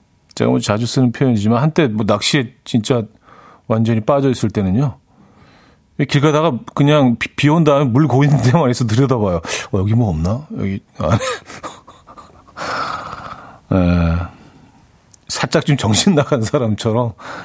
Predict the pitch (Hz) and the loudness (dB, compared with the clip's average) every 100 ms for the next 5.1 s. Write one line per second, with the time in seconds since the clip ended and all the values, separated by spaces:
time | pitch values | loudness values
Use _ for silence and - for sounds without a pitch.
0 | - 110 156 143 160 147 117 101 277 269 | -6 0 2 2 2 2 0 -2 0 2
1 | 254 156 - 123 123 - 110 90 87 101 | 4 2 2 2 2 0 -4 -4 -8 -6
2 | 92 50 - - - 110 98 101 95 _ | -6 -6 -8 -10 -10 -10 -8 -8 -10 _
3 | - - - - - - 139 127 139 131 | -20 -20 -20 -20 -20 -6 -2 2 2 2
4 | 117 - 110 87 82 92 - - 82 80 | 0 -2 -2 -2 -4 -8 -12 -10 -8 -8